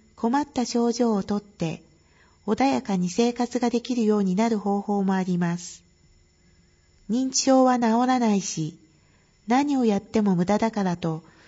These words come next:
塞ぎ込むのではなく、認知症になっても豊かな生活を送ることができる、そんな方法を探してみるのも良いかと思います。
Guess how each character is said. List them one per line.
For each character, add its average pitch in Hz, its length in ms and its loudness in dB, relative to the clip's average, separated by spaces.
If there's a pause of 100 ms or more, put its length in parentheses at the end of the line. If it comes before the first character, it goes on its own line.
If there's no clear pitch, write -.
(140)
塞 254 240 -2
ぎ 262 80 -4
込 269 160 -4
む 262 140 -2
の 220 100 0
で 180 140 -2
は 156 120 -4
な 180 140 -4
く、 - 260 -8 (960)
認 269 200 -2
知 - 120 -4
症 285 200 2
に 277 120 -4
な 277 120 0
っ 269 40 -4
て 214 240 -4
も 175 220 -2 (420)
豊 269 260 0
か 247 120 0
な 202 140 0
生 220 260 0
活 220 280 -2
を 208 100 2
送 208 180 -4
る 233 80 -2
こ 233 120 -4
と 226 120 0
が 185 100 -2
で 170 140 -4
き 196 180 -6
る、 165 160 -6 (960)
そ 269 220 -4
ん 277 80 -6
な 285 180 0
方 269 240 2
法 254 300 2
を 247 80 0
探 240 320 -2
し - 60 -12
て 240 140 0
み 247 120 -4
る 226 120 0
の 196 100 2
も 175 120 0
良 196 160 0
い 226 80 -2
か 202 160 -6
と 170 120 -2
思 156 180 -2
い 151 120 -4
ま 151 180 -6
す。 - 260 -20